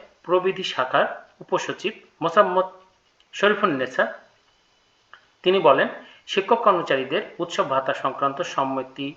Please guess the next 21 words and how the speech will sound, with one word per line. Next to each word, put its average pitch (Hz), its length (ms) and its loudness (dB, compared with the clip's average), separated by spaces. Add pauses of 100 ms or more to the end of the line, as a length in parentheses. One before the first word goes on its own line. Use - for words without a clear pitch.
(160)
পেলে 170 400 2 (280)
আমরা 139 600 2
বিষয়টি 190 420 -6
ক্লিয়ার 175 520 2 (160)
হয়ে 135 160 2
যাবে। 117 220 -4 (1000)
সম্মতিপত্র 214 1000 2 (720)
প্রকাশের 160 440 0 (120)
পূর্বে 160 520 -4 (360)
এই 196 120 2
বিষয়ে 156 380 2 (160)
কোনো 147 180 -2
কিছু 151 300 -8
বলা 175 240 2
সম্ভব 120 480 -6
নয়। 123 240 2 (1600)
অর্থ - 200 4
মন্ত্রণালয়ের 226 440 6
এক - 80 -4
কর্মকর্তা 160 560 2
জানান, 131 320 0